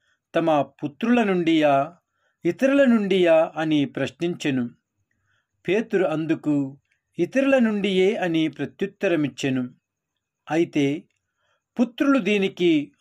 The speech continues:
బద్దులు కారు గదా. "వారు మనలను అన్యదా భావింపకుండుటకై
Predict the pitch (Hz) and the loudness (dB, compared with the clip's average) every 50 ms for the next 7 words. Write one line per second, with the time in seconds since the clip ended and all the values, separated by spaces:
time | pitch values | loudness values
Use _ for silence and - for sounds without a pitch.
0 | _ - 123 107 123 147 151 147 151 233 220 214 202 - 151 143 147 160 165 165 | _ -18 -10 -4 -2 -2 -2 -2 0 0 0 0 0 0 0 2 2 4 4 2
1 | 143 147 123 135 143 139 127 117 - - _ _ _ _ _ _ _ _ _ _ | 2 0 2 2 2 2 2 0 -2 -8 _ _ _ _ _ _ _ _ _ _
2 | _ _ _ _ _ - 123 127 151 160 165 165 156 151 151 156 175 214 226 208 | _ _ _ _ _ -8 -2 2 4 4 4 4 2 2 0 0 0 2 2 2
3 | 202 180 170 160 160 180 208 233 - _ _ _ _ _ _ _ - 135 160 190 | 2 0 0 0 -2 -2 -6 -10 -16 _ _ _ _ _ _ _ -4 -2 0 4
4 | 233 254 269 233 175 196 180 160 143 127 - - _ _ _ _ _ _ _ - | 4 4 4 4 2 4 4 4 4 2 -2 -6 _ _ _ _ _ _ _ -16
5 | 113 107 139 156 165 175 165 226 240 233 269 254 - - 165 165 165 165 196 196 | -6 0 2 4 4 4 4 2 2 2 0 0 -2 -2 -4 -4 -2 -2 -2 0
6 | 190 185 - 220 247 269 | 0 -2 0 -2 -2 -4